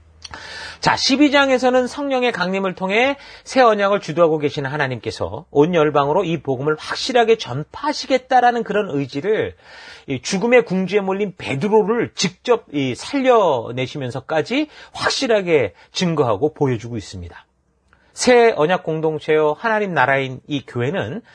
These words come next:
하나님이 계획하셨고 하나님이 준비하셔서 예수 그리스도의 피와 성령 하나님을 통해 직접적으로, 어, 성취함으로 말미암아 시작됐고 또한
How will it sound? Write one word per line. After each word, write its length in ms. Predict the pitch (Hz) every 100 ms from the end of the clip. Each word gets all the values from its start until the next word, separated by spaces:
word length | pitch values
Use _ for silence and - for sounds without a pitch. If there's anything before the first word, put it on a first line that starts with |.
| - - -
하나님이 480 | 254 294 311 330 294
계획하셨고 720 | 156 170 - 165 156 - 226
하나님이 460 | - 311 320 311 -
준비하셔서 760 | 175 160 165 131 120 202 302 - - - -
예수 500 | 143 214 247 - 254
그리스도의 380 | 226 202 - 214
피와 400 | - 247 - - _ _
성령 440 | - - 247 247 226
하나님을 440 | 233 233 226 220
통해 320 | 214 233 311 - - -
직접적으로, 1000 | 190 - 294 - 254 208 202 254 320 - _
어, 240 | 110 104 -
성취함으로 1080 | - - 349 320 - - 302 - 320 311 285
말미암아 360 | 240 214 202
시작됐고 640 | - 214 - 131 - 85 _
또한 320 | 240 254 123